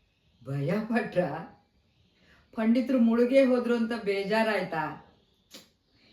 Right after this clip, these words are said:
ಇಲ್ಲ, ಮುಳುಗ್ಲಿಲ್ಲ ಅವರು. ಯಾಕ್ ಗೊತ್ತಾ? ದಡ ಹತ್ರ ಬರ್ತಾ ಇತ್ತು. ದಡದಲ್ಲಿ ಯುವಕರು ಕೆಲವರು ನಿಂತಿದ್ರು. ಅವರು ಈಜು ಹೊಡಿಯಕ್ಕೆ ಅಂತ ಬಂದಿದ್ರು ಅಲ್ಲಿಗೆ, ಆಯ್ತಾ? ಅವರೆಲ್ಲ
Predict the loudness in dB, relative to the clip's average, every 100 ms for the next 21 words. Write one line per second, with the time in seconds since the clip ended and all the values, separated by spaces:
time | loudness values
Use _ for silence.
0 | _ _ -12 -8 -6 -6 -8 -14 _ _
1 | _ _ -14 -8 -6 -2 0 2 0 -2
2 | -6 -12 _ _ _ _ _ -14 -14 -14
3 | -16 -14 -12 -14 -16 _ _ _ _ _
4 | -10 -6 -4 -6 -8 -4 -2 0 -2 -2
5 | 0 0 0 2 0 0 -4 _ -4 -4
6 | -2 -6 0 2 4 2 0 -10 _ _
7 | _ _ _ _ -8 -4 -4 -4 -4 -4
8 | -4 -4 -4 -4 -4 -4 -4 -4 -6 -10
9 | -18 _ _ _ _ _ -20 _ _ -2
10 | 2 2 0 -2 0 2 4 2 0 0
11 | -2 -2 -4 -2 0 2 0 0 -2 -2
12 | -4 -8 -10 -10 -8 -8 -12 -20 -20 -20
13 | -20 -20 -20 -18 -12 -8 -6 -4